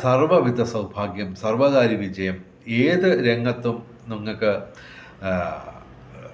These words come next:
നല്ല കാര്യങ്ങൾ സംഭവിക്കും. ആ, വിജയപ്രതീക്ഷ എല്ലാറ്റിലും വെച്ച് പുലർത്താവുന്ന സ-, ദിവസങ്ങളാണ്.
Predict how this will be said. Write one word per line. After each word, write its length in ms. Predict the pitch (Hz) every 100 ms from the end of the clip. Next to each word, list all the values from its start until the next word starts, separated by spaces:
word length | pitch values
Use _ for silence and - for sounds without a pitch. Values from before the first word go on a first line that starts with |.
| - - - - - - -
നല്ല 360 | 120 123 131 113
കാര്യങ്ങൾ 340 | 110 107 107
സംഭവിക്കും. 640 | 104 98 98 98 98 180 - - - - - -
ആ, 260 | 95 92 87 107
വിജയപ്രതീക്ഷ 720 | 123 160 160 120 113 - 117 104 - - - 117
എല്ലാറ്റിലും 840 | 113 143 165 - - 117 113 - - -
വെച്ച് 280 | 101 - 98
പുലർത്താവുന്ന 640 | 101 98 95 95 95 95
സ-, 220 | 95 101
ദിവസങ്ങളാണ്. 800 | 104 95 101 95 87 101 170 -